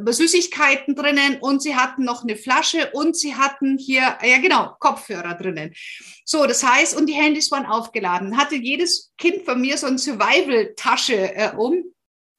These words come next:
Wir hatten zum Glück jetzt im Urlaub das nicht, dieses, wir sind von der Schweiz ausgeflogen, das ging, aber wir waren einfach gut vorbereitet. Ich habe auf dem Weg schon geguckt, wo sind die nächsten Toiletten?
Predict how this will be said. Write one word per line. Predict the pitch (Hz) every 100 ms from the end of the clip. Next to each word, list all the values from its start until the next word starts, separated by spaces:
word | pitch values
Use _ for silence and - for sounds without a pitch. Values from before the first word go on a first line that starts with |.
| - -
Wir | 220
hatten | 208 254 269
zum | 262 226
Glück | 247 277
jetzt | 240 262
im | -
Urlaub | 240 247 240
das | 196 214 240
nicht, | 262 359
dieses, | 277 269 -
wir | 240
sind | 247
von | 196
der | 220
Schweiz | - 277 294
ausgeflogen, | 254 - 240 240 262 214
das | 214 -
ging, | 254 330 339
aber | 220 247 294 - - -
wir | 254 226
waren | 240 285
einfach | 220 233 294 311 302 -
gut | - 330 370
vorbereitet. | - 285 359 262 196 - - - - - - -
Ich | 247
habe | 294 294 -
auf | 285 370
dem | 339 330
Weg | 311 311
schon | - 294
geguckt, | 285 - 294 294 - 202
wo | 262
sind | 294 311 294
die | 294
nächsten | 262 254 - - 262
Toiletten? | 277 262 311 - -